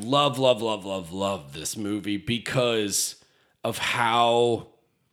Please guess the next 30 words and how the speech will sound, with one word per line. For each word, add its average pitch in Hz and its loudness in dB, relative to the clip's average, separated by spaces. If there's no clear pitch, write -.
it, 147 -8
this 151 0
might 139 -2
be 147 -2
a 131 0
strange 120 0
word 120 -4
to 117 -8
use, 127 -2
but 131 -6
inconsequential. 139 -4
It 143 -10
kind 170 -4
of 175 -2
feels, 180 -4
it 123 -2
just 147 -2
feels, 139 -4
it's - -8
fun. 95 0
It's 101 -8
a 101 -8
hangout 120 -2
movie. 95 -6
It's 117 -2
real 127 -2
close 131 -2
to - -4
American 110 -4
F-, - -10